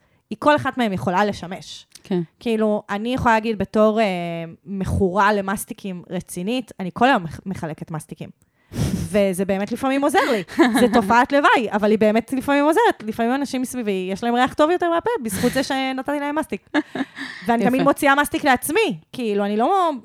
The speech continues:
Speaker 1: לא בהכרח באה לחלק להם. אני באה לקחת את המאסטיק לעצמי, והם כזה, "אה, אפשר גם?" כזה,
Speaker 2: כן.
Speaker 1: "הופ, כולם מריחים טוב יותר."
Speaker 2: צריך לזכור גם שה-, לשים ריח טוב, משהו שהוא עושה ריח טוב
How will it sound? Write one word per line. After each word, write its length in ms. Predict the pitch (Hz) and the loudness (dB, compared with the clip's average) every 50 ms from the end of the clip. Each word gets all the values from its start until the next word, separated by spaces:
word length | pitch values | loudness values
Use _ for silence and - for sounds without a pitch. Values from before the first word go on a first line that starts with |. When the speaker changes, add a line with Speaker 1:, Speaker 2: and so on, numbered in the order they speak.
| _ _ _ | _ _ _
Speaker 1:
לא 180 | - 208 233 262 | -2 0 2 2
בהכרח 440 | 254 403 - - - 339 285 - 233 220 | 2 0 0 0 0 -2 -2 -2 -2 0
באה 200 | 233 226 220 214 | 2 4 4 4
לחלק 420 | 208 - - 240 220 208 196 - | 2 0 0 0 0 0 0 0
להם. 260 | 208 190 175 170 160 165 _ _ - | -2 -2 -2 -4 -8 -12 _ _ -10
אני 160 | - 208 208 | -8 -6 -4
באה 200 | 208 226 247 254 | 0 2 4 4
לקחת 220 | 254 254 269 277 254 | 4 2 0 -2 -4
את 60 | 247 | -4
המאסטיק 300 | 262 277 277 - 294 - | -4 -4 -4 -4 -4 -4
לעצמי, 220 | 285 302 - 392 359 262 | -4 -2 -2 -2 0 0
והם 120 | 254 247 | -2 0
כזה, 120 | 247 254 | 2 2
"אה, 60 | 302 403 523 466 | 2 4 4 2
אפשר 200 | - - 320 311 285 | 2 4 4 4 4
גם?" 120 | 294 320 415 440 381 _ - - | 4 2 2 0 -6 _ -20 -12
כזה, 140 | - 208 214 | -8 -4 0
Speaker 2:
כן. 100 | 214 190 | 2 2
Speaker 1:
"הופ, 100 | 180 170 - - - - | 2 0 -2 -6 -18 -10
כולם 220 | - - 220 214 | -6 -4 -4 -2
מריחים 260 | 226 214 208 - 208 175 | -4 -4 -6 -8 -10 -8
טוב 160 | - 175 160 | -6 -6 -6
יותר." 120 | 165 170 151 151 - - 349 392 415 | -6 -8 -10 -14 -16 -16 -10 -4 0
Speaker 2:
צריך 140 | - 349 - | 0 2 4
לזכור 340 | 339 302 - - 285 285 294 | 2 2 4 4 4 4 4
גם 140 | 302 294 | 2 0
שה-, 340 | - - 226 202 190 180 180 - - - 76 151 190 190 185 185 185 180 180 175 170 170 165 165 165 - - - | 0 0 0 0 0 -2 -4 -4 -6 -4 0 2 2 4 4 4 4 2 2 2 2 2 2 0 0 -2 -4 -4
לשים 520 | - 196 196 185 - - 262 277 277 254 | -4 -2 -2 -2 -2 -2 0 2 2 2
ריח 300 | 196 214 226 226 - - | 4 2 2 2 0 -4
טוב, 400 | - - - 220 233 262 302 359 392 403 _ - | -6 0 2 2 4 4 2 0 -2 -4 _ 0
משהו 300 | 214 226 208 - 254 220 | 0 2 2 2 0 -2
שהוא 120 | - 196 | -2 -4
עושה 220 | 170 - - 226 | -4 -2 -2 -2
ריח 260 | 202 190 202 - - - | -2 -2 -2 -4 -6 -8
טוב 380 | - - 196 202 220 240 302 | -4 -2 0 0 0 0 -2